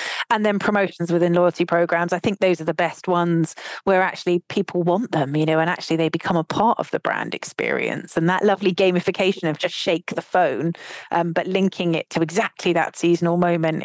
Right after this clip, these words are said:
is, um, is a really smart move, actually. I think that's a lot smarter and a lot more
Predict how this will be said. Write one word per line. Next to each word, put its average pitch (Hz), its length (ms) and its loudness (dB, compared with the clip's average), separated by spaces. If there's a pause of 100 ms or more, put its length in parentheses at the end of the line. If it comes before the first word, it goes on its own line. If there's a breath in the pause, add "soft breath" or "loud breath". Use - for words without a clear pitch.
is, 165 160 -2
um, 165 360 2
is 190 180 0
a 190 60 4 (140)
really 175 160 4
smart 160 460 0
move, 165 320 2 (100)
actually. - 300 -8 (320 loud breath)
I - 40 -2
think 208 140 -4
that's - 240 -6
a 180 40 2 (100)
lot - 120 -2 (360 soft breath)
smarter 190 1000 0
and 170 100 -2
a 170 100 2
lot - 120 -4
more 175 180 0